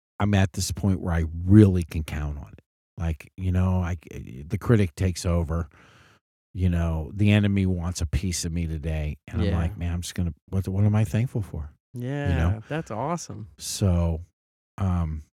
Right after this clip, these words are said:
Speaker 1: I recommend that you highly spend some time working on the skill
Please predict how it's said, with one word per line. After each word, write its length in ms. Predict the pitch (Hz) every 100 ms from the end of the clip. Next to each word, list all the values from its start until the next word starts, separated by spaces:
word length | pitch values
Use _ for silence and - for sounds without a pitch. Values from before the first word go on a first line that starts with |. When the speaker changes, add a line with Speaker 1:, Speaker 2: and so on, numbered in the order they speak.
| _ _ _ _ -
Speaker 1:
I 60 |
recommend 680 | 110 101 110 - 98 95 95
that 140 | 90 -
you 180 | 80
highly 840 | 85 - - 87 98 95 95 85 71 _ _
spend 440 | - - - 95 85
some 160 | -
time 380 | 80 80 80 78
working 380 | 82 82 - 78
on 120 | 78
the 80 | 78
skill 580 | - - - 78 65